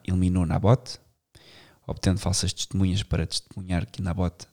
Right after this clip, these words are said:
havia te-, blasfemado contra Deus e o rei, e no levante contra Atalias, hum, quando Joás foi nomeado rei de Judá, Matã, o sacerdote de Baal, foi morto. Os exemplos são, portanto, numerosos.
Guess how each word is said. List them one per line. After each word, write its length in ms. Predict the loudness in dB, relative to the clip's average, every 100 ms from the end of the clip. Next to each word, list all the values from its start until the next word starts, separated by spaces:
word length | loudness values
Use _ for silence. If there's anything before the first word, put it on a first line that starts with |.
| -8
havia 340 | -4 -2 -2
te-, 320 | -4 -6 -6
blasfemado 520 | -4 -4 -4 -4 -4 -4
contra 320 | -8 -4 -4
Deus 220 | -2 -4
e 80 | -4
o 60 |
rei, 260 | 0 4 4 0 _ -20 -20 -20 -20 _
e 60 | 2
no 100 | 4
levante 320 | 6 4 4
contra 320 | 4 4 4 2
Atalias, 640 | 0 0 2 4 2 0 -6 _ _
hum, 400 | 0 2 2 -2
quando 240 | -2 -2 2
Joás 320 | 2 2 0
foi 160 | -4 -6
nomeado 400 | -2 -2 -4 -10 -12
rei 240 | -4 -4
de 100 | -4
Judá, 340 | -2 2 2 0 -10 _ -6
Matã, 480 | -2 4 6 6 0
o 60 | -4
sacerdote 640 | 0 2 2 2 0 -2 -6
de 60 |
Baal, 320 | -2 0 -2 -4 _ _ _
foi 160 | -2 -2
morto. 380 | 0 -4 -12 -20 _ _ _ _ _ _ -20 -20 -20 -20 _ _
Os 60 | -4
exemplos 420 | 4 4 4 2
são, 120 | 2
portanto, 380 | 0 0 -2 -2
numerosos. 580 | -2 2 6 6 4 -4